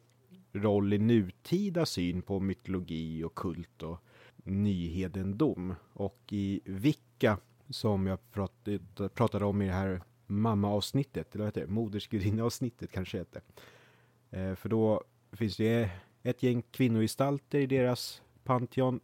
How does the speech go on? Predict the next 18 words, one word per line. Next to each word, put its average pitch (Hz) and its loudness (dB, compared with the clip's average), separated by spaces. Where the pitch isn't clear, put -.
men 110 -2
så 110 -2
är 104 4
det 101 4
också 92 -2
den 95 -2
behornade 101 2
guden 82 -6
som 87 -10
står 87 -6
mer 82 -6
för 85 -8
en 90 -2
manlig 107 2
kraft. - -18
Och 90 -10
den 95 -4
behornade 90 -4